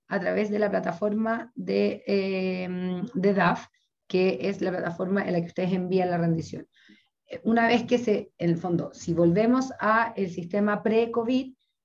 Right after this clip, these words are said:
eh, tienen que enviar la documentación a través de la oficina de partes, o sea, a la oficina de partes de la anit,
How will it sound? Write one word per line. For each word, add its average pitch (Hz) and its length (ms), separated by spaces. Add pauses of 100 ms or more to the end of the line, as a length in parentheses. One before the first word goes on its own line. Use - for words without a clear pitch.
(100)
eh, 185 220
tienen 214 220
que 226 80
enviar 202 260
la 214 140
documentación 202 800
a 180 80
través 185 240
de 185 80
la 180 80
oficina 170 320
de 170 60
partes, 240 260
o - 20
sea, 175 100
a 170 140
la 175 80
oficina 175 300
de 170 80
partes - 280
de 233 60
la 240 80
anit, 277 320